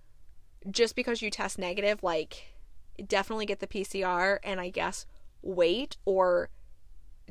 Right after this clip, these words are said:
test yourself, eh, like, every few days, because y-, like,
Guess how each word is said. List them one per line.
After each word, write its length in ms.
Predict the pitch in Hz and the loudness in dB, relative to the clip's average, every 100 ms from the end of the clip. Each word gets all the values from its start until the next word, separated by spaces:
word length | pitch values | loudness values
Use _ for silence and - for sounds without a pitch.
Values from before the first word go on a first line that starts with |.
| - | -6
test 360 | - 202 - | 0 0 0
yourself, 680 | 202 202 202 185 196 - - - - - - - - - - | -2 -2 0 2 2 0 -16 -16 -16 -18 -20 -18 -16 -16 -8
eh, 80 | 131 - | -8 0
like, 440 | 202 180 - - - | 4 4 2 -14 -4
every 260 | 196 190 185 | -2 0 -2
few 280 | - 180 | -4 -4
days, 420 | 208 233 262 285 - | 0 0 0 -2 -6
because 720 | 220 202 - 196 190 185 180 - - - - - - - - - - - - - - - - - - - - | -6 -6 -2 -2 2 2 0 -6 -14 -18 -20 -20 -20 -20 -18 -16 -14 -14 -16 -16 -20 -20 -20 -16 -12 -10 -10
y-, 200 | - 214 - | -4 0 4
like, 460 | 214 190 - - | 4 4 2 -10